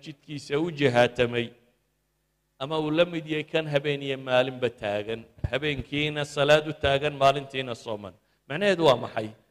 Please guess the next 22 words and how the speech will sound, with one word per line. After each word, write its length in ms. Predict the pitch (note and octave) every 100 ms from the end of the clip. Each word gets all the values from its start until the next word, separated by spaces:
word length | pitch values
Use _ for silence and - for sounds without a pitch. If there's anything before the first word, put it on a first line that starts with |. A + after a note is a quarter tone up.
| _ _ _ _ _ _
Macnaheedu 320 | C3+ F#3 G#3 G#3
si 140 | G#3+
kale 180 | G3+ G3
haddaynu 340 | F#3+ G3 G3 F#3+
dhigno, 240 | F#3 F#3+
waxa 160 | F#3+ F#3+
weeyaan, 240 | F#3 F3+
cibaadaadka 600 | E3 E3+ F3 A3 A3 F#3
Ilaahay 320 | F3 E3+ G3 F#3
loogu 260 | F3 F3
dhowaadaa, 420 | F#3 E3+ E3 E3+ F3
Ilaahay 220 | E3+ F3
wuxuu 240 | F3+ E3+
inoogu 260 | D#3+ D#3+ F3
tilmaamayaa 720 | E3+ D#3+ D#3 E3+ F3 E3+ F3
inay 200 | E3+ D#3+ D3 - _ _ _
soonkanina 840 | - - G#3 G3+ D#3+ E3 F3 G3
ka 160 | G3+ G3
mid 180 | G3 F3+
yahay 180 | F#3 F#3
la 160 | D#3+ C#3
soomaa. 520 | - C3 B2 A#2